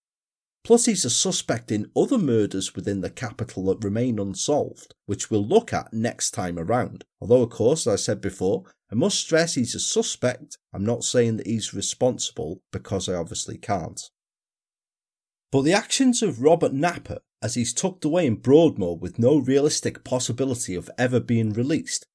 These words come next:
continue to be felt by many to this day for the horror that he's left them with. In one of the cases,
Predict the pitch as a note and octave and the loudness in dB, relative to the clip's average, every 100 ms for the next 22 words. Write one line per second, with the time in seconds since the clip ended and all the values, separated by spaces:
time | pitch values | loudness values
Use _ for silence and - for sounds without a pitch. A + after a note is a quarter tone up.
0 | _ - A#2 A#2+ A3+ A#3+ G#3+ A#2+ - A2 | _ -2 -2 2 2 2 0 -2 -4 -8
1 | G#2 - F#3 A#2+ C#3 D#3+ D3+ E3 D#3+ F#2+ | -8 -2 -2 -2 -2 -2 0 0 0 -2
2 | - A#2 B2+ B2 - C#3+ E2+ D#2+ - E2+ | -4 -4 -4 -6 0 2 2 -6 -10 -10
3 | - - F3 G#2+ E2 F#2+ F#2 F#2 F2 A#2+ | -8 0 2 2 0 -2 -4 -10 -6 -6
4 | - - F2+ F2 F2+ - _ _ _ _ | -6 -10 -10 -10 -14 -16 _ _ _ _
5 | _ _ _ _ - G#2 A3 B3+ A#3+ - | _ _ _ _ -4 0 2 4 2 2
6 | F#2 - - E2 | -2 -2 -6 -8